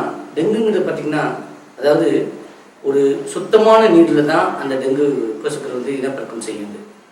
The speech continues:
ரெண்டாவது வந்து, அந்த டெங்கு கொசுக்கள் வந்து கடிக்கிற நேரம் பாத்தீங்கன்னா காலையில தான்.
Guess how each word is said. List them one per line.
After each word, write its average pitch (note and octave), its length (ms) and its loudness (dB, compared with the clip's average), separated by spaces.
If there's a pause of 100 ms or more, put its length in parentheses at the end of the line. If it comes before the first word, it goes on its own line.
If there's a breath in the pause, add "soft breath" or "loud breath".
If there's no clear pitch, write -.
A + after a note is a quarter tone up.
(760)
ரெண்டாவது F#3 260 4
வந்து, E3 560 2
அந்த B2+ 240 -6
டெங்கு G#3+ 140 2
கொசுக்கள் F3+ 420 2
வந்து D#3+ 180 2
கடிக்கிற F3+ 240 0
நேரம் D3 320 2
பாத்தீங்கன்னா D3 560 0
காலையில E3 460 2
தான். - 280 -4